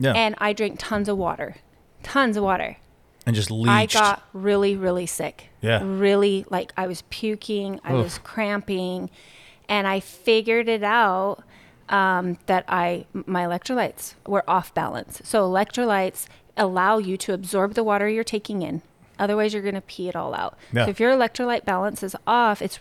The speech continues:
Speaker 2: really, really not good. That's why you see, like, endurance athletes like Iron Man and things like that, they're drinking chicken broth. They're, they're, like, getting in as much sodium as they are, um, water, because it's not gonna do any good if your electrolyte balance is off. So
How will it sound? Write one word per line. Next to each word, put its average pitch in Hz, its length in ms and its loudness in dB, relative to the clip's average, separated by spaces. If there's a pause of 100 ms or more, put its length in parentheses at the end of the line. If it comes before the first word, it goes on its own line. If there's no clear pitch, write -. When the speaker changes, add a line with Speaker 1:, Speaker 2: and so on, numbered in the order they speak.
(120)
Speaker 2:
really, 214 340 2
really 196 260 0
not 190 160 -2
good. 208 100 -4
That's 254 180 0
why 285 80 2
you 262 80 0
see, 226 180 -4
like, 202 180 0
endurance 190 340 -4
athletes 185 340 -6
like - 260 -8
Iron 208 240 0
Man 180 260 -4
and 175 160 -6 (100)
things 202 180 -2
like 190 120 -4
that, 208 120 -2
they're 208 100 -2
drinking 208 340 -2
chicken 202 340 -4
broth. 180 260 -6 (500)
They're, 214 220 2 (100)
they're, 220 260 2
like, 208 280 0 (680)
getting 247 320 2
in 226 120 0
as 196 120 -2
much 202 240 -4
sodium 233 460 0
as 190 140 -4
they 180 140 0
are, 180 300 -2 (360)
um, 180 340 -2
water, 214 380 0
because 196 400 -4 (280)
it's 214 200 2
not 254 140 2
gonna 190 140 -4
do 190 160 -2
any 185 160 -2
good 180 240 -2
if 175 120 -6
your - 120 -6
electrolyte - 440 -8
balance - 360 -6
is - 80 -14
off. - 200 -6
So 185 260 -4